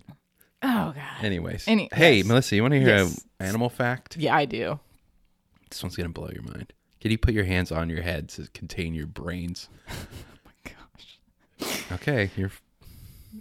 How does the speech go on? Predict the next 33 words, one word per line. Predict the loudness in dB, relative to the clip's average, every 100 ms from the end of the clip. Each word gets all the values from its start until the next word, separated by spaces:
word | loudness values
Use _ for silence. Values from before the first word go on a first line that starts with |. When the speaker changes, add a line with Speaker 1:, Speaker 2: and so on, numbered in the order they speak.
| -18
Speaker 2:
it's | -12
gonna | -6 -4
be |
a | -4
lot | -4
of | -4
m-, | -6 -4
cleanup | 0 4 4
Speaker 1:
Okay. | 4 6 6
Speaker 2:
for | 8 6 6 2 2 -2 -2
me. | -6 -6
Speaker 1:
<laughs> | -14 -4
Do | 0
it. | 0 0
Hit | -4 -4
me. | -10 -10 _ -8 -4 -4 -6 -18 -10
Speaker 2:
Killer | 4 8 10 10
whales | 10 12 12 10 6 4
are | 2 2
natural | 2 4 2 2 2 4 2
predators | 2 4 4 4 2 2 0 -4 -12 _ -8
of | -6
moose. | -4 -4 2 4 4 2 -2 -2 -4 -6 -14 -20 _ -2
Speaker 1:
What? | 4 6 6 2 -2 -6 -12 _ _ _ _ _ 2
Speaker 2:
In | 4
Alaska, | 8 8 6 4 2 4 4 0 _ -4
the | 0
moose | 4 6 6 2 -6 -10 -18 _ _
swim | -8 -4 2 4 4
across | 0 -2 2 4 2 -4
from | -6 -2
one | 0 2 2
island | 0 0 0 -2 -6